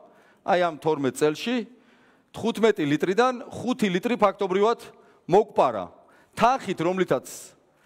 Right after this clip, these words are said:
თავის დროზე შეიძენდით თხუთმეტ ლიტრ საწვავს, ახლა შეიძენთ ათ ლიტრ საწვავს. მაგალითად, თუ გადავალთ პირობითად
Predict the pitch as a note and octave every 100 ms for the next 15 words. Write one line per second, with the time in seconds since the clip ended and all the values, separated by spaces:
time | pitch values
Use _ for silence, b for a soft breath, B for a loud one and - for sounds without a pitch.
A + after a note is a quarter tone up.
0 | b b - G3+ G#3 D#3 F3+ C3+ A2 E2
1 | - - F3 D#3+ C#3+ A#2 G#2 - - -
2 | D#3+ G3 D#3+ C#3+ B2 A2 G2+ - - E3+
3 | F3 B3+ C4+ - - C#3 F3+ G3+ B2+ A#2+
4 | A#2+ F3+ - - b b b C3 C#3+ -
5 | D3+ F#3+ - - b - - C#3 - A#2+
6 | A2 - - B B C3 F#3+ B3 B3+ G3
7 | - A3 F#3+ G3 F3+ C#3 - E3 D3 B2+